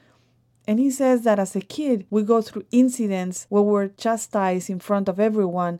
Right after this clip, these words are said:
and we're then left with all the fears. The only way to recalibrate yourself is to face your fears. If you want to be who you're capable of being, it's right in front of you, but you have to grab it, walk to the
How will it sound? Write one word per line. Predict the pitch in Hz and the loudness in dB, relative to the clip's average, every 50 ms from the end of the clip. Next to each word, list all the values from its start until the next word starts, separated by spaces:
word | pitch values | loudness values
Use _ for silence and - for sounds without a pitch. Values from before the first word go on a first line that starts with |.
| _ _ - | _ _ 0
and | 214 220 | 0 2
we're | 220 220 226 220 220 | 2 2 2 2 2
then | 208 233 247 254 254 247 233 | 2 2 4 4 4 4 4
left | 233 233 240 247 - - - - - - | 4 4 2 2 0 -6 -16 -16 -10 -4
with | 196 196 190 190 | -2 -2 0 0
all | 190 185 180 175 | 0 -2 -2 -2
the | 175 | -6
fears. | 170 - - 208 208 196 160 151 147 - - - _ _ - | -8 -6 -4 -2 -2 -2 -4 -6 -10 -14 -20 -20 _ _ -2
The | - 196 226 233 | 2 4 6 6
only | 240 269 285 294 | 6 6 4 2
way | 277 254 254 247 254 247 | 2 4 4 4 4 2
to | 247 240 | -2 -4
recalibrate | 220 208 202 196 - 220 226 226 220 202 208 196 190 | -6 -6 -6 -6 -4 -4 -2 -2 -2 -2 -2 -2 -2
yourself | 190 180 175 - - - 208 196 180 170 - _ - | -4 -6 -8 -6 -2 0 0 0 0 -2 -6 _ -6
is | 202 196 | -6 -6
to | - - 214 | -6 -6 -8
face | 202 - - - 202 196 196 196 190 - _ | -8 -6 -4 -2 0 0 0 -2 -4 -8 _
your | - 190 175 165 | -10 -8 -8 -8
fears. | 160 _ _ - 190 185 165 156 151 147 - _ _ _ - - - - | -10 _ _ -6 -4 -4 -4 -6 -8 -14 -18 _ _ _ -20 -20 -16 -10
If | - 202 196 | -6 -4 0
you | 220 214 202 | 0 0 2
want | 208 226 254 269 294 285 | 2 2 2 2 2 -2
to | - 285 254 | -4 -4 -4
be | 214 226 226 226 214 | -2 -2 -2 -2 -4
who | - - - 208 | -4 -6 -4 -4
you're | 196 202 190 185 - | -2 -2 -4 -4 -6
capable | - 262 277 277 277 262 233 220 214 208 | -6 -4 -4 -4 -2 -2 0 2 2 2
of | 202 185 180 | 2 0 0
being, | 196 196 185 175 165 156 156 _ _ _ _ _ _ _ _ _ _ - | -2 -2 -2 -2 -4 -6 -10 _ _ _ _ _ _ _ _ _ _ -4
it's | 208 208 - - - - | -4 -4 -4 -4 -12 -10
right | 208 208 214 240 247 254 254 | -6 -2 0 2 4 4 4
in | 247 233 | 2 0
front | 214 - 240 240 233 214 | -2 -2 -2 -2 -2 -2
of | 220 196 185 | -2 -4 -2
you, | 190 208 226 220 196 156 - _ _ _ | 0 0 0 0 0 -4 -6 _ _ _
but | - 202 196 | 0 0 0
you | 196 208 | 0 0
have | 202 220 226 - | -4 -4 -6 -4
to | - 247 | -2 -2
grab | 202 180 196 202 214 233 233 220 208 | -2 0 0 2 4 4 4 4 2
it, | 185 160 - _ _ _ _ - | 0 -2 -2 _ _ _ _ -4
walk | 208 208 233 240 240 - | 2 4 4 4 4 2
to | - 247 226 | -4 -4 -4
the | 196 202 - | -4 -6 -8